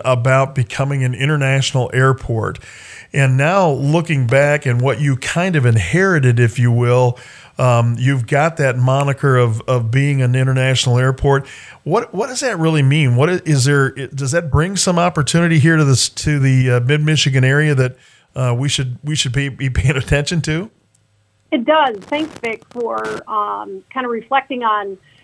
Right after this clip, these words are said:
Speaker 2: a key area for this airport. So years ago, back in two thousand and eight,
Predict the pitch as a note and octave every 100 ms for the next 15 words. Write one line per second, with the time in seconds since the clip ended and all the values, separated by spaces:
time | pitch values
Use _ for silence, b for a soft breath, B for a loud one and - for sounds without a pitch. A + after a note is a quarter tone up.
0 | b A3 - D#4+ F4 A#3 A3+ A3 A3 G#3+
1 | G#3 - C4 D4+ C4+ G#3 F#3+ - A3+ G#3+
2 | C4+ E4+ F#4 B3 A3+ G#3+ A3 G#3 A3 G#3+
3 | A3 F#3+ A#3+ A3+ B3 A3+ A#3 A3+ G3+ F#3
4 | - G#3 F3